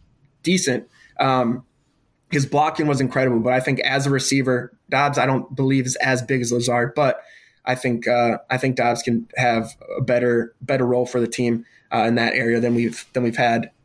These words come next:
uh, in Lazard the last few seasons. So I'm excited for him.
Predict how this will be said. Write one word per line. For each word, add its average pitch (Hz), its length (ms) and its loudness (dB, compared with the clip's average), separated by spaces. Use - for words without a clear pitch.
uh, 123 240 0
in 120 260 0
Lazard 123 540 0
the 123 80 -2
last 123 240 0
few 131 80 2
seasons. 117 480 0
So 123 260 0
I'm 170 160 0
excited 165 400 0
for 160 100 0
him. 160 320 0